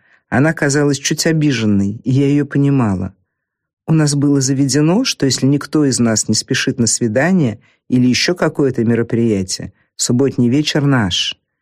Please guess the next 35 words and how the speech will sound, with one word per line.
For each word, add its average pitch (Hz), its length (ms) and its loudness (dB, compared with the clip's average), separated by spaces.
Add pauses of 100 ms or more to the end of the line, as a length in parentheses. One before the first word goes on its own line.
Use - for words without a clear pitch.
(320)
Мы 123 60 2
шли 123 180 -2
в 117 100 -4
кино 135 300 0
или 180 180 2
театр, - 560 -2 (280)
а 113 80 -2
могли 113 380 2
и - 20 2
разориться 117 580 -2
на 160 100 2
кафе. 98 520 -6 (800)
Труди 147 300 0
всегда 170 340 0
включала 151 460 0
меня 139 240 2
в 131 80 -4
свои 139 260 0
планы, 117 540 -2 (400)
и 131 40 2
несколько 147 460 0
моих 135 320 0
первых 127 320 0
недель 135 360 2
в 196 40 4
Нью-Йорке 123 640 0 (320)
я 139 140 2
бы 151 100 2
без 135 200 0
нее 143 180 4
не 139 160 2
знала, 135 360 2
куда 127 280 0
себя 123 320 0
деть. 113 420 -4